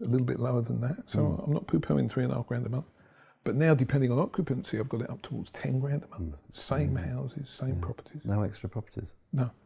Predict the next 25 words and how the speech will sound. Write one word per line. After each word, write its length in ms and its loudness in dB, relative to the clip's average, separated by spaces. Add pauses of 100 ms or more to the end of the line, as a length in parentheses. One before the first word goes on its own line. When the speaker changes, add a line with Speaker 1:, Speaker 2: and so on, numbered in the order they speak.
(300)
Speaker 2:
Wow. 240 -6 (260)
Speaker 1:
Mm. 240 -2 (140)
Speaker 2:
Fantastic. 640 -8
Speaker 1:
It 180 -6
is. 320 0 (160)
Speaker 2:
Yeah. 140 -2 (1400)
So 320 8
for 160 8
anybody 320 10
who's 160 8
listening 360 6
who's 180 6
just 140 0
starting 420 2
out, 180 4
David, 360 2 (140)
man 300 4
of 100 6
your 180 8
experience, 840 0 (440)
didn't 280 4
primarily 540 8
start 400 4
in 100 2
property, 500 0